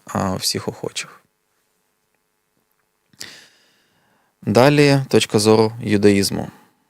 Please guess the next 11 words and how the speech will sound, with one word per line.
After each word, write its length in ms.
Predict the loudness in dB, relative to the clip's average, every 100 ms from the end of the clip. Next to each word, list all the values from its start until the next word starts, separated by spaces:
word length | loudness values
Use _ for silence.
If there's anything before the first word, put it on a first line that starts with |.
| _ _ _ _ _ _ _ _ _ _ _ _ _ _ _ _ -20 -20 _ _ _ 2
Термін, 420 | 4 4 4 0 -2 _ _ _ _ _
термін 500 | 4 6 6 2 2 -4 -18 -20 _ _ _ -2
гельмут 640 | 2 4 4 4 2 0 _
хасадім 800 | -8 0 0 0 0 0 0 -2 -8 _ -20 _ _ _ _ _
означає 680 | -4 0 0 0 2 2 0 _ _
акти 540 | 0 0 0 -2 -2 -2
доброчинності, 1080 | 2 2 2 0 0 2 2 0 -4 -6 -8 -12 _ _ _ _ _ _
служіння 600 | -4 0 2 2 4 4
ближньому 640 | 4 2 2 2 2 0 -4 0
без 300 | 4 4 2
очікування 920 | -2 -2 -4 0 0 2 2 0 -2